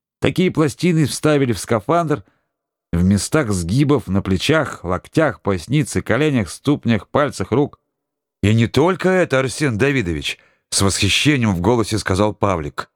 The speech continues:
«А как мы быстро носимся под водой, как настоящие рыбы, даже скорее как птицы. И телефон, и свет, и оружие, и даже горячий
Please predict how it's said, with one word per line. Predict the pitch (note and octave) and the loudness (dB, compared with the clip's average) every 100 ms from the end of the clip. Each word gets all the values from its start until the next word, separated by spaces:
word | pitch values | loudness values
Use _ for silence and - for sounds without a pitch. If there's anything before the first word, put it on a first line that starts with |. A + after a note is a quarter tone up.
| _ _ | _ _
«А | - | -6
как | - F3+ D#3 | 0 -2 0
мы | F3+ | 0
быстро | D3+ F3+ - D3+ | 2 0 0 0
носимся | F3 G3+ D3 A2 G2 G#2+ | 2 2 0 -4 -4 -2
под | A#2 | 0
водой, | D3 C#3 G#2+ - _ _ - | 2 2 -2 -4 _ _ -4
как | A#2+ | -2
настоящие | C#3 - D3 E3+ - F#3 | -2 0 0 0 2 2
рыбы, | G#3 D3+ E2+ - _ _ | 2 0 -4 -14 _ _
даже | C3 C#3+ | 0 0
скорее | - F3+ E3+ | 0 0 0
как | F#3 - | -2 -6
птицы. | - F#3+ D#3 - - _ _ _ _ - | -4 -2 -2 -4 -14 _ _ _ _ -2
И | D3 | -2
телефон, | C3 F3+ G3 - F3+ G2+ - _ _ | 2 0 0 0 0 0 -6 _ _
и | D3+ | -2
свет, | - C3 G3 D#3 - _ _ | -2 0 2 0 -4 _ _
и | A#2+ | 0
оружие, | D#3+ E3+ G#3 A#2 G2 | 2 2 2 0 -2
и | F#2 | -2
даже | C#3 B2 | 0 0
горячий | D#3 F#3 F3+ C3 | 0 0 0 -4